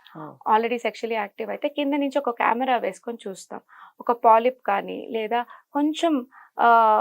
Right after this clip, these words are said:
Speaker 2: వేరేగా, ఆ, లక్షణాలు ఉన్న ఎండోమెట్రియం ఆ కెమెరాతో కానీ, ఆ, తెలిసిపోతుంది, hysteroscopy అంటాం.
Speaker 1: Hmm.
Speaker 2: అలా ఉంటే ఒక బయాప్సీ తీసుకొని పంపించేస్తాం వెంటనే.
Speaker 1: రైట్.
Speaker 2: దానిలో టిష్యూ,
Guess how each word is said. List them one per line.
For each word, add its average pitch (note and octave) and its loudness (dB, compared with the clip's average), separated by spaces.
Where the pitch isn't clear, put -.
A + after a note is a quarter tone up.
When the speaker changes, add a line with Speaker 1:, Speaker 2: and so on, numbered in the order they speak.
Speaker 2:
వేరేగా, C4+ 6
ఆ, A#3 4
లక్షణాలు A3+ 0
ఉన్న A3 -4
ఎండోమెట్రియం A3 -2
ఆ - 2
కెమెరాతో A#3 0
కానీ, G#3+ -4
ఆ, G#3 -8
తెలిసిపోతుంది, G#3 -6
hysteroscopy A3 -4
అంటాం. - -12
Speaker 1:
Hmm. D#3 -12
Speaker 2:
అలా B3+ 6
ఉంటే A#3+ 0
ఒక C#4 0
బయాప్సీ A3+ 0
తీసుకొని A#3 -10
పంపించేస్తాం A3 -8
వెంటనే. F3 -12
Speaker 1:
రైట్. - -12
Speaker 2:
దానిలో D#4+ 2
టిష్యూ, D#4 -6